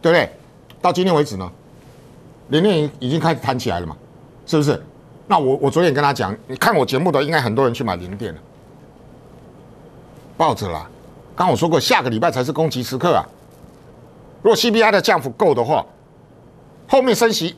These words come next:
后面顶多再，再升，升息两码，美股再往上冲，那我问你嘛，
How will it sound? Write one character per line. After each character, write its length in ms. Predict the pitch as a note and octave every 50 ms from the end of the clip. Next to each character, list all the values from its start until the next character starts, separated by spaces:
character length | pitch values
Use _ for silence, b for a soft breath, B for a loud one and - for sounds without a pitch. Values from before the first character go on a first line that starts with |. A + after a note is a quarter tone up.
| - -
后 140 | F#3+ C4 C4
面 200 | B3+ A#3 F#3 -
顶 160 | - D#3 C#3+
多 140 | D3 A#3 A3+
再， 160 | A3+ A#3+ A3+
再 180 | - - A3 G3
升， 200 | D3 G3+ G3 -
升 200 | - G#3+ G#3 F3+
息 140 | - D#3
两 160 | C#3+ C#3 B2+ C#3+
码， 160 | D3 A2 - - - - - - - - - -
美 240 | - F3+ A#3+ D4+ C4+
股 120 | A3 E3+
再 160 | - - B3
往 160 | F3+ C#3 B2 A#2+
上 200 | - F#3 E3 C#3+
冲， 180 | - C#3+ C#3+ C#3+ - - - -
那 100 | G#3 G#3
我 100 | F3+ G#3+
问 100 | G3+ E3
你 80 | C#3 G#2+
嘛， 120 | F#2+ E2